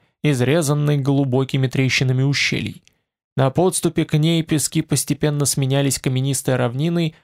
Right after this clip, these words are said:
усеянной древовидными кактусами, похожими на гигантские подсвечники. В тени птичьей головы, под самым клювом, скрывался небольшой оазис.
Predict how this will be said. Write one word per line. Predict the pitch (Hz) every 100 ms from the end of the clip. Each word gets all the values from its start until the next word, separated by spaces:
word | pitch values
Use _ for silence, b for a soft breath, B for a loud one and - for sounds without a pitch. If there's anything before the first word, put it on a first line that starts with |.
| b
усеянной | 151 139 139 147 147 143 139
древовидными | 131 135 127 120 139 139 131 127
кактусами, | 156 156 - - - - -
похожими | 123 - 151 139 139
на | 135
гигантские | 135 123 131 131 - 127
подсвечники. | - - 135 127 - 123 - - _ _ _ _ _ _ _ _ _ _
В |
тени | 165 185 220 220
птичьей | - - 202 - 170
головы, | 147 147 135 147 196 131 - _ _ _ -
под | 135
самым | - 185 180 165
клювом, | 135 143 165 170 123 156
скрывался | - 135 131 147 139 139
небольшой | 131 127 - 135
оазис. | 135 127 117 123 -